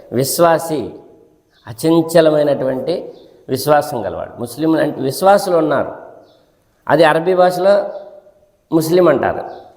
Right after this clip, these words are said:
విశ్వాసులు, ఆదం గారు కూడా ముస్లిమే, అర్థమవుతుంది. అలా చెప్తే సూర్యుడు ముస్లిమే,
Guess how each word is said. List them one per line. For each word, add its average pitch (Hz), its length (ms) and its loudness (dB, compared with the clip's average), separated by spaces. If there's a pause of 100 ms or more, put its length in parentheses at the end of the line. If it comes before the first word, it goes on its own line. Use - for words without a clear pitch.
(180)
విశ్వాసులు, 156 460 2
ఆదం 160 380 2
గారు 170 120 0
కూడా 170 160 2
ముస్లిమే, 135 520 -6 (220)
అర్థమవుతుంది. 120 480 0
అలా 110 140 2
చెప్తే 139 640 0 (120)
సూర్యుడు 156 320 2
ముస్లిమే, 151 640 -2